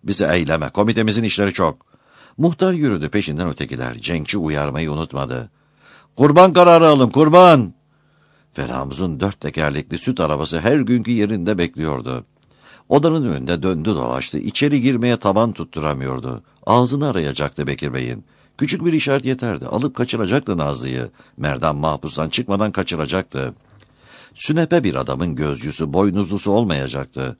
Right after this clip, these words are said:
Onurunu ancak böyle kurtarabilirdi. Mertliğe yakışmayan aşağılık bir işi yaptığı, savunmasız bir kana yaklıyı beş paralık adamın kucağına vermişti zorla.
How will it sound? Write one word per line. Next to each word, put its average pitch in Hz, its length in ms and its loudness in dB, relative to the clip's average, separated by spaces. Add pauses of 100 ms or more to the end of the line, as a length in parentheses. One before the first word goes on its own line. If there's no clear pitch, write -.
Onurunu 123 400 0
ancak 123 340 -2
böyle 127 240 2
kurtarabilirdi. 67 920 -6 (540)
Mertliğe 135 500 2
yakışmayan 104 580 -2
aşağılık 82 560 -2
bir 90 120 -4
işi - 340 -8
yaptığı, 71 640 -4 (200)
savunmasız 139 720 2
bir 123 180 2
kana 107 260 0
yaklıyı 92 460 -2
beş 127 220 -2
paralık 107 320 0
adamın 92 260 -2
kucağına 87 480 0
vermişti 82 380 -2
zorla. 64 520 -6